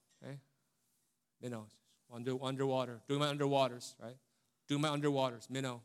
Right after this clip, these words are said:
right? All of a sudden, this bigger girl,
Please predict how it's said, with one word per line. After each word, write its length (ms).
right? 140
All 120
of 60
a 80
sudden, 440
this 520
bigger 320
girl, 760